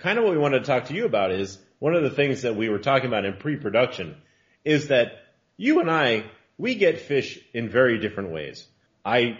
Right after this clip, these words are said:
I, sometimes I just drive through somewhere and they hand it to me through my car window,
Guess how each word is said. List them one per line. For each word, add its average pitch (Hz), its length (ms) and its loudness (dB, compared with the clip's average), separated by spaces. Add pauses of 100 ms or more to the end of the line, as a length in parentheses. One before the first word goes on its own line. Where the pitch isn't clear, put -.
I, 113 320 2
sometimes 127 580 -2
I 139 200 0
just 123 280 -6
drive 131 360 2
through 285 200 -6
somewhere 104 460 -2
and 113 120 -2
they 117 120 2
hand 175 240 0
it 139 120 -6
to 123 80 -6
me 117 120 -4
through 110 160 -8
my 107 160 2
car 240 260 2
window, 101 460 0